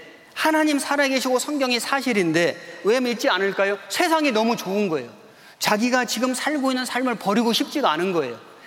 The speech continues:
내가 지금 즐겨하고 있는 이 죄를 버리고 싶지가 않은 거예요. 지옥 갑니다. 내가 하나님의 구원의 손길을 뿌리쳤을 때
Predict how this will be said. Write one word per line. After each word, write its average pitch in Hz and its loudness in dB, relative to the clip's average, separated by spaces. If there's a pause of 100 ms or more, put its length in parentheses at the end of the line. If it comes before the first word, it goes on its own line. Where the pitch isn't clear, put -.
(120)
내가 190 2
지금 220 0
즐겨하고 220 0
있는 214 0
이 214 0
죄를 208 0 (920)
버리고 285 2
싶지가 254 0
않은 175 -2
거예요. 123 -4 (2750)
지옥 170 -6
갑니다. 120 -10 (2250)
내가 175 0 (400)
하나님의 269 -2
구원의 233 -2
손길을 220 -2
뿌리쳤을 233 -2
때 135 -2